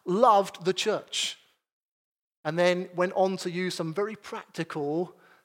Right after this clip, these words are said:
servant-like verbs in the following passage. I won't go through it all, but let me just pick out the verbs to illustrate what he means. This is how Christ loved the church. Cleaning, washing,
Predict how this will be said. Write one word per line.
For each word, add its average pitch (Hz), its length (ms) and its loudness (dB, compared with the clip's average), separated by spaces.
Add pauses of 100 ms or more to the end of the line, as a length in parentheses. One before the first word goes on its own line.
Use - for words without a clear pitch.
servant-like 185 920 2
verbs 156 640 -2
in 160 100 -6
the 160 60 -6
following 156 360 -6
passage. 147 380 -10
I 139 40 -8
won't 196 180 -6
go 214 120 -4
through 214 180 -4
it 220 60 -2
all, 170 260 2
but 190 140 -2
let 190 100 -4
me 208 60 -12
just - 260 -14
pick - 160 -12
out 196 200 -2
the 185 80 0
verbs 156 680 -2 (720)
to - 120 2
illustrate 180 480 4
what 175 180 -2
he 180 80 -2
means. 160 720 -6 (240)
This 214 140 -4
is 262 80 -4
how 202 140 4
Christ 208 420 0
loved 208 180 2
the 214 60 0
church. - 540 -4 (180)
Cleaning, 190 580 -2 (2250)
washing, 180 640 2